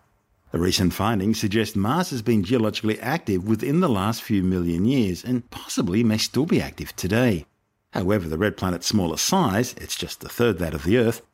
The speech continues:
has allowed Mars to cool down internally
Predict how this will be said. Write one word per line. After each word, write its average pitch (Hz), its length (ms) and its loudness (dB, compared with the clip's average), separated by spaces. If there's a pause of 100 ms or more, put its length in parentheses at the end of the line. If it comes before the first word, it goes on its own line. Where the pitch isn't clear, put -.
(180)
has 135 200 -2
allowed 151 400 0
Mars 95 380 0
to 120 100 -8
cool 139 300 0
down 104 200 2
internally 95 680 0